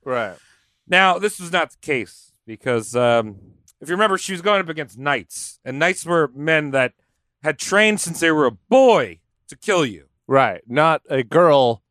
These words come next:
Speaker 1: yelling at grass
Speaker 2: <laughs>
Speaker 1: in the
Speaker 2: Yeah.
Speaker 1: backyard, eating mushrooms,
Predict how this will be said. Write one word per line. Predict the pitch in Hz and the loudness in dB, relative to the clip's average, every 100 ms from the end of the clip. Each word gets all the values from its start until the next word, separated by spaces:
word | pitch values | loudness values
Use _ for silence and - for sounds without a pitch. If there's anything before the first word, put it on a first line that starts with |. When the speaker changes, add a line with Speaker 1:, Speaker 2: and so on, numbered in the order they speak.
| _ _ _ | _ _ _
Speaker 1:
yelling | 110 120 185 190 170 147 | -6 4 6 6 4 2
at | 135 - | 0 -2
grass | 113 151 165 120 - - - | 0 2 2 2 -4 -8 -10
Speaker 2:
<laughs> | - - - - - 269 | -14 -16 -20 -14 -8 -4
Speaker 1:
in | 143 | -2
the | 143 | -2
Speaker 2:
Yeah. | 139 | 2
Speaker 1:
backyard, | 165 156 - 151 165 143 117 107 - _ 151 - _ _ _ - | 2 2 0 4 4 4 2 -2 -10 _ -20 -20 _ _ _ -4
eating | 175 196 190 156 | 0 4 4 4
mushrooms, | 160 147 - 127 120 113 107 - | 2 2 -2 -4 -4 -6 -14 -20